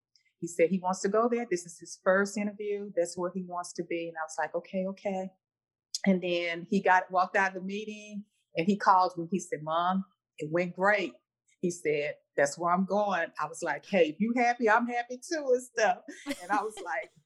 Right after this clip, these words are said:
Speaker 1: "Wow," you know, he, you know, uh, Aaron told me, you know, when he was gonna be signing and stuff. And I was like,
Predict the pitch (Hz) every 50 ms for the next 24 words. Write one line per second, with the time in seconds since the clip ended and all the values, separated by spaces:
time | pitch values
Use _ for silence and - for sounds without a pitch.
0 | - 180 180 196 202 208 214 214 208 196 196 190 196 196 190 190 180 180 180 185
1 | 202 196 190 _ 208 190 180 180 185 - - - _ _ _ _ _ _ _ _
2 | _ _ - 180 160 156 - 185 185 190 196 196 196 - 208 185 190 190 196 190
3 | 190 190 190 190 185 180 180 180 185 185 185 190 185 180 180 180 180 175 180 185
4 | 190 - - 180 170 175 180 180 180 180 180 180 185 190 - - - 185 180 180
5 | 180 185 - _ - 175 170 165 170 170 170 - - 156 135 135 139